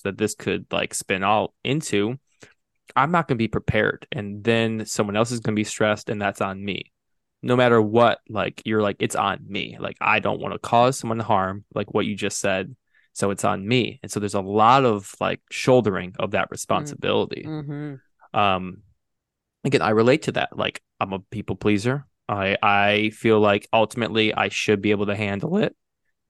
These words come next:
Speaker 1: And if I can ask for collaboration, an opinion, or to, like, check in and make sure something's okay, very good to do that. It's nice knowing if you have both, like, with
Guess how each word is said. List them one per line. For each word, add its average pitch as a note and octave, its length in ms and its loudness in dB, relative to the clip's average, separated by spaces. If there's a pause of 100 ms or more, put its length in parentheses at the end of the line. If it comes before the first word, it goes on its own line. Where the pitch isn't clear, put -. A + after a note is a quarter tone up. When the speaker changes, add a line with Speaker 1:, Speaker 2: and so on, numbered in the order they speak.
Speaker 1:
And G#2 520 2 (1080)
if C#3 180 2
I B2 120 4
can C#3 640 -2 (180)
ask - 720 -4 (520)
for G#2 800 2 (720)
collaboration, G#2 760 2 (220)
an A2+ 100 -6
opinion, G#2 640 0 (160)
or G2+ 180 0
to, G#2 100 -4
like, G2+ 160 -2
check G2+ 300 0
in G#2 140 0
and G2 80 -4
make G2 120 -2
sure G#2+ 140 -4
something's G2+ 340 -6
okay, G2 540 0 (560)
very A#2+ 260 6
good A#2 160 2
to A2 80 2
do G2+ 220 2
that. F#2 300 -2 (360)
It's - 160 -8
nice B2+ 520 2 (420)
knowing A#2 640 2
if A2 120 -2
you A#2 100 4
have A#2 300 2
both, - 460 -4
like, G2 200 -4
with G2 220 -2